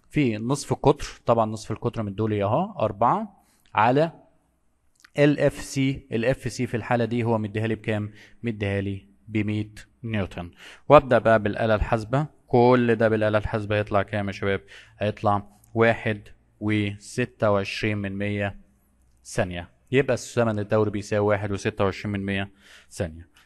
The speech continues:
ده كده السؤال رقم خمستاشر.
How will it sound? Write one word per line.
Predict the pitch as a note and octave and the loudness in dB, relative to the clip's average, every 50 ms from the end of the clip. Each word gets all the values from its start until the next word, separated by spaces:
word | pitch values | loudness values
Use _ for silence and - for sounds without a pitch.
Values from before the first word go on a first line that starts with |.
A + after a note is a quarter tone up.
| _ _ | _ _
ده | B2 B2+ C3 | 4 4 4
كده | B2 - B2+ A#2+ A#2+ | 4 2 0 0 0
السؤال | - - - A2 G#2+ A2+ A2+ A2+ G2+ G#2 | 0 0 0 0 2 2 2 2 2 2
رقم | A2 G#2 G#2 - G#2+ G#2+ G#2+ G#2+ G#2+ - - - _ | 2 2 2 0 -2 -2 -2 -6 -10 -14 -18 -20 _
خمستاشر. | - - C#3+ C#3 A#2+ - - G2 E2+ - - - - - | -4 -2 0 0 -2 -4 -6 -6 -6 -6 -8 -12 -14 -18